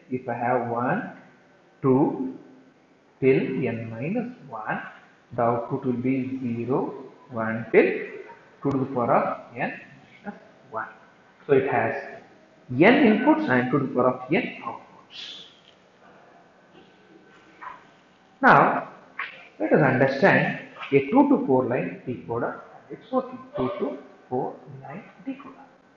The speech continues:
As the name says two, so n is two here. So two to the power of two is four. So input is two,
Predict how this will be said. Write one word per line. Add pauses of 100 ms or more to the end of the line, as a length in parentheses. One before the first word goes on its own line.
(1300)
As
the
name
says
two,
so
n
is
two
here. (840)
So
two
to
the
power
of
two
is (180)
four. (420)
So
input
is
two,